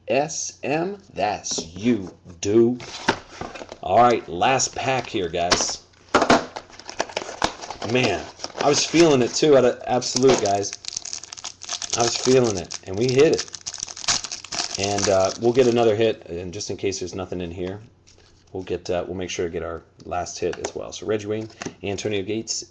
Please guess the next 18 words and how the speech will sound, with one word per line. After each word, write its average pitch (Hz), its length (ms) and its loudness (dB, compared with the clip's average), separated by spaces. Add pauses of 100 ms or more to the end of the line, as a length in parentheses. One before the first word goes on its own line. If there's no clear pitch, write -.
(140)
D 117 180 -4
Clark, 120 520 0 (960)
Jordy 143 340 0
Nelson, 143 500 -2
and - 640 -6 (1000)
you 92 140 -6
got 123 220 2
it, 87 160 -6
Bernard 147 420 4
Pierce. 156 260 -2
So - 120 2
yes, 120 280 6
guys, 104 220 0
I 120 160 2
will 151 140 4
put 143 160 2
it 139 80 2
in. 156 280 2